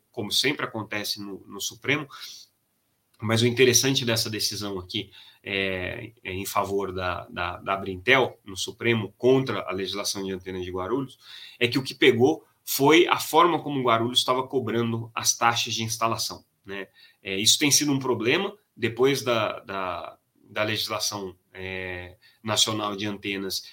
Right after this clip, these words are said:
e do, da proliferação das legislações municipais aqui já prevendo instalação de antenas, alguns municípios passaram a cobrar taxas absolutamente exorbitantes e recorrentes, né?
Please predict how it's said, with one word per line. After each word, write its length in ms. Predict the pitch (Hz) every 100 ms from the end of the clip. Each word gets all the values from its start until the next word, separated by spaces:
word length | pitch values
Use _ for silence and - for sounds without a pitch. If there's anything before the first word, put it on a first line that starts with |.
| _
e 220 | 110 113 113 -
do, 340 | - 117 117 110
da 120 | 107
proliferação 800 | 127 131 127 123 110 - 135 139 - _ -
das 200 | 113 113
legislações 840 | 117 101 110 107 - 104 101 -
municipais 840 | - 107 117 113 113 - 101 98
aqui 240 | 95 - 95
já 180 | 104 107
prevendo 480 | 113 95 113 117
instalação 540 | 107 - 104 101 - 101
de 60 |
antenas, 480 | 98 92 131 139 117 - - -
alguns 380 | 117 123 151 180
municípios 460 | 180 147 - - -
passaram 380 | 127 - 139
a 40 | 147
cobrar 340 | 135 123 127
taxas 380 | 127 127 135 127
absolutamente 640 | 135 139 151 135 131 131
exorbitantes 600 | 123 120 117 113 139 156 175
e 40 |
recorrentes, 640 | 165 180 190 143 127 - _ - _ -
né? 200 | 117